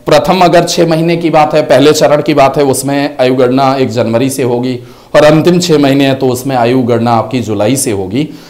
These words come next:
इस बात पर आपकी स्थिति एकदम स्पष्ट हो जानी चाहिए। और इसके लिए हमारे पास जो, जो है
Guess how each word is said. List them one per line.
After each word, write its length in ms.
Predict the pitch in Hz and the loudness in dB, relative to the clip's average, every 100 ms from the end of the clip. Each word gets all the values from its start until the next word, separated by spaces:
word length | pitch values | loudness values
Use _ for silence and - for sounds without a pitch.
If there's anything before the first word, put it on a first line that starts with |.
| - | -2
इस 180 | 151 139 | 0 2
बात 260 | 165 170 170 | 2 2 2
पर 100 | 170 | 4
आपकी 360 | 156 170 165 | 2 2 0
स्थिति 320 | 156 - 151 | 0 -6 -4
एकदम 320 | 143 143 151 127 | -6 -4 -4 -4
स्पष्ट 340 | - 160 165 | -4 -6 -4
हो 160 | 131 135 | -4 -2
जानी 260 | 120 117 120 | 0 -2 -2
चाहिए। 500 | 120 101 117 165 - - - | -4 -2 0 -2 -4 -12 0
और 140 | 147 165 | 2 4
इसके 360 | 165 170 208 196 151 | 0 2 2 2 0
लिए 320 | 120 143 185 | 2 4 2
हमारे 360 | 147 135 151 175 | 2 0 0 0
पास 220 | 180 175 | 0 0
जो, 560 | 165 180 170 - - - | 0 0 0 -6 -14 -8
जो 140 | 131 135 | -4 0
है 500 | 156 143 98 - | 2 2 0 -6